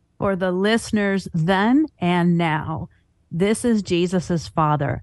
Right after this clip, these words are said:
and our Father, making Jesus our brother.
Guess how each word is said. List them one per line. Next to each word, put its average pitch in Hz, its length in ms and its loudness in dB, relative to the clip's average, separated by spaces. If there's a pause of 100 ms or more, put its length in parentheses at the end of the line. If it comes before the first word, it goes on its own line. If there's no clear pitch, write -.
and 160 220 0 (100)
our 185 420 2
Father, 160 800 -4 (260)
making 277 500 2
Jesus 160 640 -2
our 233 260 -4
brother. 311 680 -8